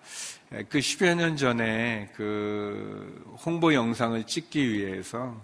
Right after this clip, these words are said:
그때 이 모델로 나왔던 분들이, 예, 저희 교회 뭐 장로님들, 뭐 목사님들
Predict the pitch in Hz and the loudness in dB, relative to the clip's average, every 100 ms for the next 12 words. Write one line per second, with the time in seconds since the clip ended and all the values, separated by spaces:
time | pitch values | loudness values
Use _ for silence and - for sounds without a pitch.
0 | - 110 - 110 104 104 98 107 120 135 | -10 -8 -2 0 0 -2 -4 2 6 8
1 | 147 135 127 117 101 117 135 - 131 120 | 6 4 2 0 2 4 2 0 -2 -2
2 | 107 98 104 131 139 110 - - - - | -4 -4 -2 -2 -4 -8 -16 -20 -20 -20
3 | - _ 110 101 - 113 110 110 107 104 | -20 _ -12 -10 -2 0 2 4 2 2
4 | 101 101 95 113 113 110 107 101 95 104 | -4 -8 -6 -4 2 2 2 0 -2 0
5 | 101 98 98 101 101 104 - 110 104 101 | 0 0 -4 -6 -6 -6 -2 -2 0 -4
6 | 95 95 95 95 95 92 | -6 -8 -8 -8 -10 -14